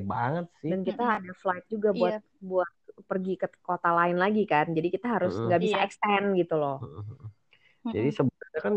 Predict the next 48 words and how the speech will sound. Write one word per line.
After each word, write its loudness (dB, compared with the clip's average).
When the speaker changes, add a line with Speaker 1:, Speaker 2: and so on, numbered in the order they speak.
Speaker 1:
Joko 0
Sarlon 0
itu -6
kan, -4
eh, -2
bagus -4
banget -4
dan 0
waktu -6
itu -8
kita -4
lagi -4
Speaker 3:
Iya, 2
Speaker 1:
beli -4
Speaker 3:
betul. -4
Speaker 1:
up 6
gitu. -6
Pengennya 2
tuh 0
sebenarnya 2
Speaker 3:
Mm-mm. -4
Speaker 1:
Kak 4
Atem -6
pengen 0
dia 6
lihat 2
itu. -4
<laughs> -20
Cuman 4
karena 2
snowstorm, 0
ya 2
udah, 4
jadi 0
kita -2
nggak 4
bisa -6
bawa 2
dia -2
ke -18
situ -2
deh. -8
Speaker 2:
Mm-mm. -8
Speaker 3:
Iya, -4
iya, -2
iya. 0
Speaker 1:
Tuh. -6
Speaker 3:
Benar. 2